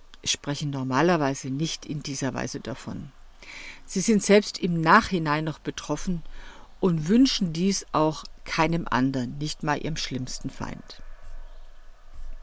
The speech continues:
Also das heißt, vielleicht wird der Begriff auch manchmal so ein bisschen dafür genutzt, um mitzuteilen, dass man überfordert ist.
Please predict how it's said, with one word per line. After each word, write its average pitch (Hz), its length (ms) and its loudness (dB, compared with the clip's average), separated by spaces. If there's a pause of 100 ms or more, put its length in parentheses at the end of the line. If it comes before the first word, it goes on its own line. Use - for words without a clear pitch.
(560)
Also 180 220 8
das 170 280 6
heißt, 175 580 4 (480)
vielleicht 185 540 4
wird 185 100 -2
der 175 100 2
Begriff 156 480 0 (100)
auch 147 180 -4
manchmal 175 420 -2
so 170 120 -4
ein 147 120 -6
bisschen 202 380 0
dafür 151 340 -2
genutzt, - 720 -2 (680)
um 170 160 4
mitzuteilen, 165 800 0
dass - 240 0
man 156 220 -4 (160)
überfordert 139 640 0
ist. - 340 -8